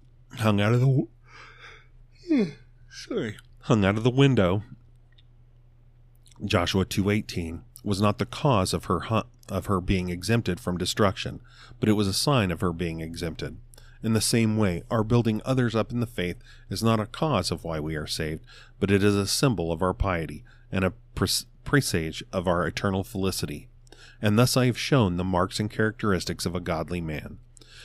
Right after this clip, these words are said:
If a person thus described is reputed to be a fanatic, then Abraham and Moses and David and Paul were fanatics, which I think no one but atheists would dare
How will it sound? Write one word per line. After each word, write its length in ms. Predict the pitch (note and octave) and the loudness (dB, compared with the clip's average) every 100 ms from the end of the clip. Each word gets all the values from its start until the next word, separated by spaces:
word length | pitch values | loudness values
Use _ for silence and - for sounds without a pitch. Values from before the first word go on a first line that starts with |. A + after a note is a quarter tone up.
| - | -10
If 160 | - F#2 | -4 0
a 60 | |
person 440 | - C3 C3+ C#3 B2+ | 4 4 4 2 4
thus 200 | A#2+ - | 2 2
described 560 | B2+ - - E2+ E2+ | -4 -2 0 0 0
is 160 | - G2 | -4 -2
reputed 460 | G2 - A#2 G#2 G#2 | -2 0 0 0 -2
to 60 | |
be 160 | G2+ G2+ | 0 0
a 40 | |
fanatic, 560 | G2+ A2+ F2+ D#2 D#2 - - - - - | 0 -2 -2 -2 -6 -8 -20 -20 -12 -2
then 160 | F#2 | -2
Abraham 600 | - G#2+ A2 G#2 A2 A2 | 2 2 2 0 0 -2
and 160 | - F#2 | -2 -2
Moses 460 | F#2 F2 F2+ F2 - | 0 0 -2 -4 -4
and 200 | G2 F2+ | -6 0
David 360 | A2 A2+ A2+ - | 0 2 -2 -2
and 200 | G#2+ - | -4 -4
Paul 380 | - G2+ D2+ | -2 0 0
were 140 | D2+ E2 | -2 -4
fanatics, 640 | - F2+ E2 C#2+ - - - - - - | -2 -4 -2 -6 -8 -14 -18 -20 -20 -8
which 140 | G#2 G#2 | 0 2
I 80 | F#2+ | 2
think 280 | G#2 G2+ | 2 -2
no 200 | A#2+ A2+ | 2 4
one 300 | A2+ A2 A2+ | 4 4 0
but 160 | G#2 A2 | -2 -4
atheists 560 | A#2 A2+ - C#2+ - - | 0 -2 -2 -10 -8 -6
would 240 | F#2 F2+ | -6 -4
dare 300 | F#2 G#2 D2+ | -2 -2 -2